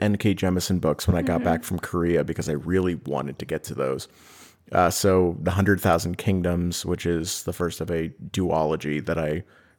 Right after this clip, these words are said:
Speaker 1: really wanna get to. I've read the first five pages on a couple different occasions. Um, so I'd love to get to that duology. Uh, The City We Became another, is N K Jemison's latest book.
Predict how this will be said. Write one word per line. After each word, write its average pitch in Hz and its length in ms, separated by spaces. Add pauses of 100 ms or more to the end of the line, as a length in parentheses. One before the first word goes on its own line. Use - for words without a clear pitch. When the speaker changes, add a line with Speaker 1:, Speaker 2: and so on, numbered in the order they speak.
Speaker 1:
really 98 180
wanna 85 220
get 80 200
to. 82 260 (600)
I've 80 220 (220)
read 73 200
the 73 60
first - 320 (100)
five 80 320
pages 80 320
on 78 120
a 82 40
couple 82 240
different 85 300
occasions. 90 400 (600)
Um, 104 460 (960)
so 104 120
I'd 95 80
love 98 120
to 101 80
get 104 140
to 98 60
that 87 200
duology. 90 840
Uh, 92 440 (680)
The 127 180
City 120 380
We 113 160
Became 110 800 (520)
another, 107 360 (180)
is 101 480
N 110 140
K 101 140
Jemison's 95 420
latest - 360
book. - 260